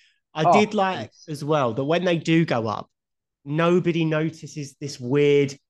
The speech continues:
Speaker 1: fleshy shark thing hanging from the ceiling until Simon Pegg tells them to look up. It happens with the Doctor and Rose. It happens
Speaker 2: Yeah.
Speaker 1: with Suki.
Speaker 2: No.
Speaker 1: That,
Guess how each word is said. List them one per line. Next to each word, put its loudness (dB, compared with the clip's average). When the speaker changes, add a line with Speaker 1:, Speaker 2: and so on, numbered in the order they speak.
Speaker 1:
fleshy -4
shark -8
thing -2
hanging -2
from -4
the -2
ceiling 0
until -4
Simon -10
Pegg -10
tells 0
them -6
to -6
look -2
up. -6
It -8
happens -2
with -2
the -4
Doctor -4
and -10
Rose. -6
It -6
happens 0
Speaker 2:
Yeah. -10
Speaker 1:
with -6
Suki. -12
Speaker 2:
No. -6
Speaker 1:
That, 0